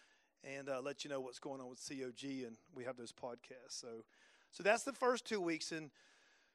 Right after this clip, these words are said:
today we wanna, um, before we jump into it, let's talk a little bit about this title, Relationship Hacks.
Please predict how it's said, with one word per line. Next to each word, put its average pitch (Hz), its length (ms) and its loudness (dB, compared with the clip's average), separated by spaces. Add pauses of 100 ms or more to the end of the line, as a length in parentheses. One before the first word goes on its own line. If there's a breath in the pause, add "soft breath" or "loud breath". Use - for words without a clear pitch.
(120)
today 247 280 10
we 262 80 6
wanna, 220 340 10
um, 170 440 12 (200 loud breath)
before 247 240 10
we 302 120 8
jump 202 300 8
into 165 400 6
it, 143 160 -2
let's 185 180 -8
talk 240 300 8
a 214 40 8
little 277 480 8
bit 254 160 8
about 208 280 10
this 190 180 4
title, 196 520 6
Relationship 185 840 6
Hacks. - 920 8